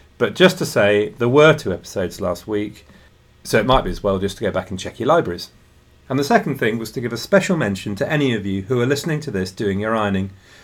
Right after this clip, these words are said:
I'm told that the History of England is a perfect accompaniment to doing the ironing on a Sunday afternoon. I'm not quite sure what that says about the History of England, but anyway, if you are doing your ironing, but anyway, if you are doing your ironing,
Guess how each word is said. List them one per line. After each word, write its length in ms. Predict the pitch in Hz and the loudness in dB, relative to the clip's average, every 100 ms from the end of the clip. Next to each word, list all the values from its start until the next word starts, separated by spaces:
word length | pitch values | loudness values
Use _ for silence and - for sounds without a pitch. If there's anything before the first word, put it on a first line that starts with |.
| - | -6
I'm 160 | 135 139 | -4 2
told 440 | 185 190 196 190 - | 6 6 6 0 -4
that 100 | 113 | 0
the 80 | 127 | 2
History 280 | 151 156 | 2 0
of 60 | 131 | 0
England 320 | 117 104 104 | 0 0 0
is 100 | 104 | -2
a 60 | 123 | -4
perfect 460 | - 135 131 117 | 0 0 0 -6
accompaniment 680 | 131 - 120 98 92 95 - - | -6 -4 -4 -4 -4 -4 -8 -14
to 100 | - | -6
doing 280 | 113 104 104 | -2 -2 -2
the 80 | |
ironing 320 | 110 107 95 98 | -2 -2 -2 -2
on 80 | |
a 40 | 101 | -4
Sunday 300 | - 107 101 | -4 -2 -2
afternoon. 540 | 95 - 113 101 95 - - - - - | -2 -4 -4 -4 -4 -8 -20 -20 -12 -2
I'm 100 | 143 | 0
not 160 | 147 | 0
quite 260 | - 233 170 | 2 2 2
sure 160 | - 95 | 0 -2
what 120 | 95 | -2
that 180 | 95 98 | -4 -4
says 220 | - 92 | -4 -2
about 260 | 95 92 | -2 -4
the 80 | - | -4
History 260 | 92 - 107 | -10 -6 -4
of 60 | |
England, 360 | 107 117 123 123 - - - | -4 -2 -4 -6 -12 -20 0
but 80 | 135 | 4
anyway, 300 | 135 113 104 | 6 6 2
if 140 | 104 | 4
you 100 | 127 | 6
are 160 | 165 175 | 8 6
doing 220 | 107 95 | 2 0
your 160 | 92 95 | 0 0
ironing, 380 | 98 98 101 - - - - - - - | 0 -2 -4 -10 -20 -20 -20 -20 -20 0
but 80 | 131 | 4
anyway, 300 | 127 107 104 | 6 6 4
if 100 | - | 2
you 140 | 147 | 4
are 120 | 156 147 | 4 4
doing 220 | 113 98 | 2 2
your 160 | 101 | 0
ironing, 420 | 104 104 107 107 | 0 -2 -2 -6